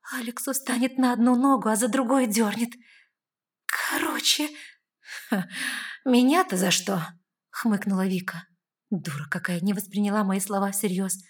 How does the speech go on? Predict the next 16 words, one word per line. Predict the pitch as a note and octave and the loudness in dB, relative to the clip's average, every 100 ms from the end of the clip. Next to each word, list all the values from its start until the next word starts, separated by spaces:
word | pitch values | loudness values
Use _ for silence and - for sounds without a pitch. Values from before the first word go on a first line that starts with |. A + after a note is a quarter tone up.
| _ _ _ - | _ _ _ -10
Но | F4 | -8
это | A3 G3+ | -6 -4
её | F#3 F3 | -2 -2
проблема, | F3+ F#3+ F3 F#3 F3+ | -2 -2 0 0 -2
как | F#3+ | -2
говорится. | F#3 F#3+ F#3 - - - _ _ _ _ _ _ _ | -2 -2 -4 -8 -14 -16 _ _ _ _ _ _ _
"Я | A3 G3+ A#3 | 2 4 4
так-то | - A3+ A3 B3 | 6 4 6 4
пострадавшая". | B3+ C4 D#4 B3+ C4 C#4 - F3+ F3+ - _ _ _ _ _ _ _ _ - | 4 4 4 6 6 4 2 0 -8 -12 _ _ _ _ _ _ _ _ 0
"А | F4+ | 0
Сёмушка | - F4 E4+ E4 | 2 4 4 4
сначала | D#4+ D#4+ E4 E4+ E4 | 4 4 6 8 8
делает, | E4+ F4+ E4+ C4+ C4+ | 6 6 8 8 6
а | |
потом | D4+ D#4+ F4 C#4+ | 6 6 6 4
разбирается". | A3+ B3+ B3 B3+ B3+ C4 | 6 6 6 6 2 -4